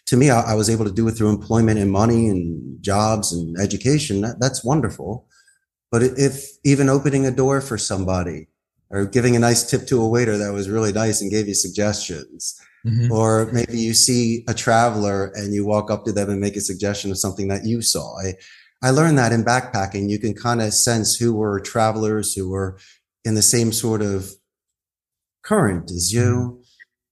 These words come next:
Speaker 2: Mm-hmm.
Speaker 1: And maybe don't second guess those intuitions. You don't need to walk up to strangers and pet stray dogs, but there are certain moments, if you're at a museum standing next to something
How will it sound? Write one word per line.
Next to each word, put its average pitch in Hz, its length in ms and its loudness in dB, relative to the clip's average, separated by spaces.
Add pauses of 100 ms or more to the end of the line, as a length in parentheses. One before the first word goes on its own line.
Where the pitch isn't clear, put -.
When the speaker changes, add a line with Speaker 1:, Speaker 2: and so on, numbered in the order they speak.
(280)
Speaker 2:
Mm-hmm. 117 40 -4
Speaker 1:
And 113 480 -2 (240)
maybe 139 440 6
don't 131 200 2
second 131 400 0
guess 120 280 0
those 113 220 2
intuitions. 104 1120 -4 (680)
You 120 220 0
don't 131 180 4
need 120 120 4
to 113 60 2
walk 113 280 4
up 110 120 -2
to 98 80 -4
strangers 107 520 0
and 95 120 -4
pet 104 180 0
stray 95 260 -2
dogs, 90 680 0 (600)
but 113 140 0
there 113 160 4
are 123 160 4
certain 117 320 0
moments, 113 340 2
if 98 160 -8
you're 107 140 0
at 101 60 -4
a 104 40 -2
museum 104 460 0
standing 104 400 -2
next 110 200 -4
to 98 80 -6
something 92 600 -4